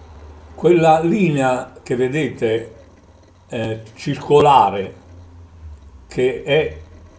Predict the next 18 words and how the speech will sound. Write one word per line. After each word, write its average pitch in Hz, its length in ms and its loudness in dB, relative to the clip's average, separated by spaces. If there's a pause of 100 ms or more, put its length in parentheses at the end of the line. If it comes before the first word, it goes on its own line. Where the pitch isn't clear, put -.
bianca, 120 880 -4 (1120)
è 143 340 -4
una 127 380 -6
forma 127 500 -2
un 117 220 -6
po' 120 360 0 (420)
strana, 117 760 -4 (520)
in 233 160 -2
modo 139 340 2
che 117 400 -4 (640)
l'estremo 156 960 0
del 127 180 -2
ponte 123 800 -4 (1200)
va - 500 0 (460)
a 123 240 -2
toccare 127 800 0 (640)
quella 117 240 -2
linea, 131 720 -4